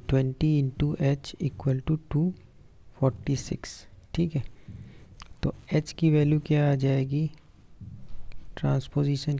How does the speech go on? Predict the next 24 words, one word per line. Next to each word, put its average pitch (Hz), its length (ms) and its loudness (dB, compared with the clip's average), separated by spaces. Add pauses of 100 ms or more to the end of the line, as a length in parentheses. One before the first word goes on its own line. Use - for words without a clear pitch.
किया 139 220 2
इस 131 220 -2
चीज़ 139 300 -2
का 143 260 0 (260)
इस - 240 0
तरफ, - 240 2 (600)
तो 131 100 4
यहाँ 123 240 4
multiply 139 540 2
में 143 140 0
था 147 140 0
तो 135 180 0
उधर 131 200 2
जाएगा, 135 360 0
तो 139 140 -2
क्या 139 220 0
बन 135 200 0
जाएगा, 135 420 0 (640)
upon 135 400 2
में, 135 240 -2 (480)
upon 139 440 -2
twenty, 139 440 -4 (1500)
ठीक 175 220 6
है। 151 80 4